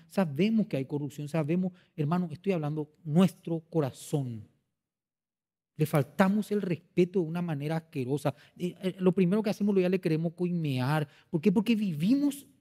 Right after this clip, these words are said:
en infracciones. Vivimos una infracción y no respetamos la, la, las condiciones del tránsito que son para un orden.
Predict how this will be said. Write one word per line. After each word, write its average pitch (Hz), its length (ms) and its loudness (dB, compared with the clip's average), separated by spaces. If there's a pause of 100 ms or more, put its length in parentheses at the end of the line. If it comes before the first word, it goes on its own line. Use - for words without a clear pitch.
(280)
en 226 160 4
infracciones. 240 880 0 (540)
Vivimos 208 260 6
una 330 80 2
infracción 262 340 2
y 262 60 4
no 233 120 4
respetamos 240 680 -2
la, 214 120 -2 (160)
la, 208 160 2
las 202 140 2
condiciones 208 580 2
del 202 160 2
tránsito 190 600 0
que 180 80 0
son 202 180 2
para 202 240 2
un 240 180 4 (100)
orden. 254 580 6